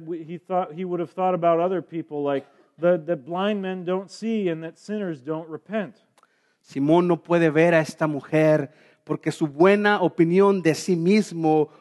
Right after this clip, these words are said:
Speaker 2: bloquea la compasión y el amor que le puede mostrar.
Speaker 1: Simon can't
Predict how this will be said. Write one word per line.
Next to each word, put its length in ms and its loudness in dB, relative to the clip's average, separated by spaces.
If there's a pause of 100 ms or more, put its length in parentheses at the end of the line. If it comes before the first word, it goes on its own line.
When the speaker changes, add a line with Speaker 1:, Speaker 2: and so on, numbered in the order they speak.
(140)
Speaker 2:
bloquea 480 2
la 140 0
compasión 880 0 (200)
y 100 -2
el 80 0
amor 480 -2 (180)
que 80 -8
le 100 -2
puede 260 -10
mostrar. 500 -20
Speaker 1:
Simon 480 -10
can't 480 -14